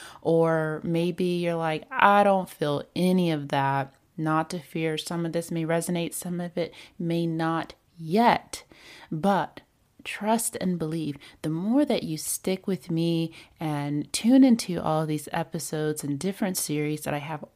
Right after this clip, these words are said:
planned for this year, you are going to be a powerhouse. I don't want you to think that being an empath or being sensitive or being, you know, emotionally receptive is a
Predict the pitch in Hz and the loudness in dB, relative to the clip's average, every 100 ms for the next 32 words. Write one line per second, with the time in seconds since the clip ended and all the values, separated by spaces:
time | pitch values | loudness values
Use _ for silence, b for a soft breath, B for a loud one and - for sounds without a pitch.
0 | _ - - 240 262 240 226 190 185 - | _ -14 -4 4 6 6 2 0 -2 -4
1 | 160 156 170 220 254 226 196 170 175 - | -4 -4 -4 -2 -2 -2 -2 -4 -6 -6
2 | 160 151 151 139 - - 156 165 143 135 | -6 -6 -8 -8 -10 -2 2 2 0 -4
3 | - - - - B B B 220 262 277 | -12 -12 -12 -12 B B B -2 2 2
4 | 247 233 196 196 190 185 - 151 _ 190 | 2 0 -2 -4 -4 -8 -8 -10 _ -2
5 | 165 139 - B B B 160 - 147 196 | -2 -2 -8 B B B -4 -4 -2 2
6 | 233 262 202 180 - 170 160 151 147 139 | 4 4 4 -2 -2 -2 -2 -4 -6 -2
7 | 196 240 220 - 175 - 175 170 160 156 | 0 0 0 -2 -2 -2 -4 -2 -2 -2
8 | - 147 139 196 226 233 226 B B 185 | -4 -2 0 2 4 4 2 B B -4
9 | 170 151 165 175 202 269 - 220 180 156 | 0 0 2 4 4 4 2 0 0 -4
10 | - - 247 269 - 156 156 - 180 170 | -4 2 4 4 2 -2 -2 -4 -4 -2
11 | 151 | -6